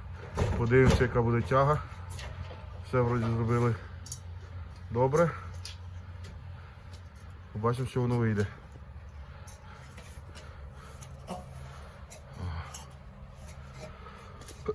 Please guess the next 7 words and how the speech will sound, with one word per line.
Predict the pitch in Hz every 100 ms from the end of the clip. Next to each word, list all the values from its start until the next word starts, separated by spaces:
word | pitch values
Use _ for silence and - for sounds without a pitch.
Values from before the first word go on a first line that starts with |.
| - 254 -
<clears throat> | 233 139 117 - - 120
Якось | 131 143
так. | 120 120 - - - - - 214 226 165 - - - - - - - - - - - - - - - - - - - - - - - - - - - - - - - - - - - - - - - - - - - - 127
І |
так, | 110 113
закончили | 107 117 - 117 113 113 110
ми | 107